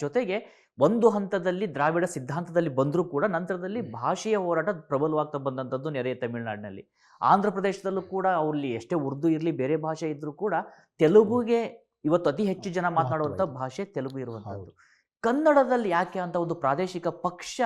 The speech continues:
Speaker 1: ಇಲ್ಲಿಯ ಕನ್ನಡ ಆಧಾರಿತ ಪಕ್ಷ ಬೆಳೀಲೇ ಇಲ್ಲ ಅಂತ ಹೇಳಿ?
Speaker 2: ಯಾಕೆಂದ್ರೆ ನೋಡಿ, ಈ ನೆಲ, ಈ ನೆಲದಲ್ಲಿ ಪ್ರಾದೇಶಿಕವಾಗಿ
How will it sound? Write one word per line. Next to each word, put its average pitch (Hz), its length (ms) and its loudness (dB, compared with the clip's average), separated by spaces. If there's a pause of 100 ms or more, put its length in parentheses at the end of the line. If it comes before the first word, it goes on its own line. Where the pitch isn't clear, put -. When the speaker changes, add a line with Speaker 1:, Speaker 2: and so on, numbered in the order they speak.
(400)
Speaker 1:
ಇಲ್ಲಿಯ 208 280 2
ಕನ್ನಡ 233 540 2
ಆಧಾರಿತ 190 380 4
ಪಕ್ಷ 170 280 -6
ಬೆಳೀಲೇ 151 420 0
ಇಲ್ಲ 123 180 -8
ಅಂತ 101 220 -14
ಹೇಳಿ? 107 200 -20 (540)
Speaker 2:
ಯಾಕೆಂದ್ರೆ 104 600 -8 (1500)
ನೋಡಿ, 151 220 0 (840)
ಈ 156 160 6
ನೆಲ, 127 220 4 (480)
ಈ 151 240 0
ನೆಲದಲ್ಲಿ 110 600 -4 (1500)
ಪ್ರಾದೇಶಿಕವಾಗಿ 135 1300 0